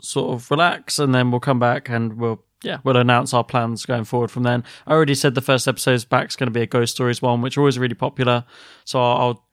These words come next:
go through all the emails. We have so many emails of people sending ghost stories.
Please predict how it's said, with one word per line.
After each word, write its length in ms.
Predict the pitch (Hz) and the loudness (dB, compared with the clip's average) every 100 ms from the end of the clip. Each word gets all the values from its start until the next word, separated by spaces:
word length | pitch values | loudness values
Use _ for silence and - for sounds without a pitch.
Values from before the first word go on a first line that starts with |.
| _ | _
go 180 | - 135 | -2 0
through 220 | 127 143 139 | 0 -4 -2
all 260 | 139 135 | 0 2
the 260 | 131 127 127 | 2 0 2
emails. 300 | 123 123 117 | 2 0 0
We 60 | 123 | 0
have 120 | 117 | 0
so 220 | - 127 | 0 0
many 360 | 117 113 127 113 | 0 -2 -4 -4
emails 320 | 110 113 - | -4 -4 -6
of 80 | 110 | -6
people 160 | 117 | -6
sending 240 | - 113 107 | -4 -6 -4
ghost 200 | 120 - | -6 -4
stories. 440 | 120 113 110 - | -4 -2 -4 -6